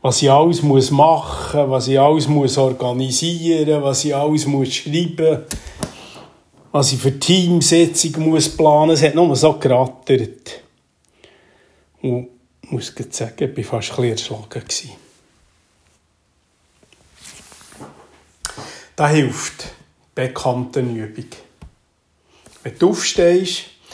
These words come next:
sitzt auf die Bekannte, überlegst dir, für was stehe ich auf? Für was stehe ich auf? Wenn mir nichts in den Sinn kommt, dann könnte ich eigentlich auch bleiben liegen.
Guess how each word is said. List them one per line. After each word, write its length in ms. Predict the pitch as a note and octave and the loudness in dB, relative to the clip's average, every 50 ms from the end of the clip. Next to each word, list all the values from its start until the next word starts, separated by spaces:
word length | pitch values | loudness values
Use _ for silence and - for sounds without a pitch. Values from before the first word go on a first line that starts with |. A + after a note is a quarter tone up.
| - - - - - _ _ _ _ _ | -20 -20 -20 -20 -20 _ _ _ _ _
sitzt 460 | - - - B2+ A#2 - - - - | -10 -6 -4 -4 -4 -4 -6 -6 -6
auf 300 | B2+ A#2 - A2+ - - | -6 -8 -10 -12 -14 -16
die 60 | - - | -8 -6
Bekannte, 760 | - C3+ C3+ C#3 - - - C3 B2 B2+ C3 B2+ - - C3+ | -6 -6 -6 -8 -10 -6 -4 -4 -4 -4 -6 -8 -6 -6 -8
überlegst 680 | A#2+ - - - A#2 A#2 A#2 A2+ A2+ G#2+ - - - - | -8 -6 -10 -12 -10 -10 -10 -10 -10 -12 -12 -14 -12 -12
dir, 80 | B2 A2+ - - _ _ _ _ _ _ _ _ _ _ _ _ _ _ _ _ - _ _ _ _ _ _ _ _ _ | -14 -14 -14 -20 _ _ _ _ _ _ _ _ _ _ _ _ _ _ _ _ -20 _ _ _ _ _ _ _ _ _
für 240 | - - B2 G#2+ G#2 | -14 -12 -12 -10 -8
was 400 | G#2 G#2 A2 A#2+ B2 - - - | -8 -8 -8 -8 -8 -8 -8 -8
stehe 360 | - - - A#2 A2+ A2+ A2 | -6 -6 -8 -8 -8 -10 -12
ich 80 | A#2 A#2 | -14 -14
auf? 380 | A2 G#2 G#2 - - - - - _ _ | -14 -16 -20 -20 -20 -20 -20 -20 _ _
Für 200 | _ - A#2+ A2+ G#2+ | _ -16 -16 -14 -12
was 300 | A#2 B2+ B2 - - - | -10 -10 -10 -8 -10 -10
stehe 300 | - - A#2+ C3+ D#3 F#3+ | -8 -8 -8 -8 -8 -8
ich 120 | A3 A#3 B3+ | -8 -6 -8
auf? 400 | C4 B3+ - - - - _ _ _ _ _ _ _ _ _ _ _ _ _ _ _ _ _ _ _ _ _ _ _ _ _ _ _ _ _ _ _ _ _ _ _ _ _ _ _ _ _ _ _ _ _ _ _ _ _ _ _ _ _ _ _ _ _ _ _ _ _ _ _ _ _ - | -8 -8 -12 -14 -20 -20 _ _ _ _ _ _ _ _ _ _ _ _ _ _ _ _ _ _ _ _ _ _ _ _ _ _ _ _ _ _ _ _ _ _ _ _ _ _ _ _ _ _ _ _ _ _ _ _ _ _ _ _ _ _ _ _ _ _ _ _ _ _ _ _ _ -14
Wenn 160 | A#2+ A2+ A2+ | -12 -12 -10
mir 80 | A2+ | -10
nichts 320 | A2+ A2+ A#2+ B2 B2 B2 - | -8 -8 -6 -6 -6 -8 -10
in 40 | - | -12
den 120 | - G#2 | -10 -8
Sinn 320 | - - B2 A#2 A#2 A#2+ | -8 -6 -6 -6 -6 -8
kommt, 420 | A#2 - - B2 A#2+ A#2+ A2+ - - | -8 -8 -8 -8 -8 -8 -8 -6 -6
dann 60 | C3 | -6
könnte 380 | - - B2 A#2 A2+ - - C#3 | -4 -6 -6 -8 -8 -2 0 2
ich 40 | |
eigentlich 480 | B2+ B2+ C3+ C3+ C3+ D#3 C3 B2+ A#2+ G2+ | 2 2 2 2 0 -2 -2 -2 0 0
auch 160 | C3 C3 C3 | 0 0 0
bleiben 340 | - C3 A2+ - G#2+ G#2+ A2 | -2 -6 -8 -8 -8 -8 -8
liegen. 360 | A#2+ C3 C3 - - - - | -8 -8 -8 -10 -12 -14 -14